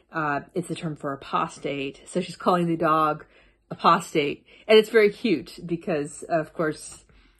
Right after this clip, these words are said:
it's a little bit absurd to, to invoke this, this theological, um, context for talking about an animal. Um, and it's really about the, the, the, the sweetness, the, the,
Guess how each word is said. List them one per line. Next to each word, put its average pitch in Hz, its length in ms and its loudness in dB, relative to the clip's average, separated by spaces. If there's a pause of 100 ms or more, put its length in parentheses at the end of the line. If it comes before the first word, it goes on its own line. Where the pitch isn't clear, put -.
(160)
it's - 160 -4
a 190 40 4
little 175 140 2
bit 160 100 0
absurd 160 540 0
to, 160 280 -2
to 170 180 -4
invoke 160 360 -2
this, 156 260 -6
this - 220 -10
theological, 151 1040 -2 (540)
um, 147 400 0
context 190 800 0
for 170 100 -8
talking 160 280 -2
about 151 200 -2
an 156 100 -8
animal. 165 540 -4 (320)
Um, 156 380 -4 (120)
and 180 200 0
it's 196 160 2
really 226 200 8
about 180 280 4
the, 165 240 -2
the, 165 240 -4
the, 151 500 -4 (440)
the 196 100 -4
sweetness, 202 720 -4
the, 165 140 -6
the, 156 500 -2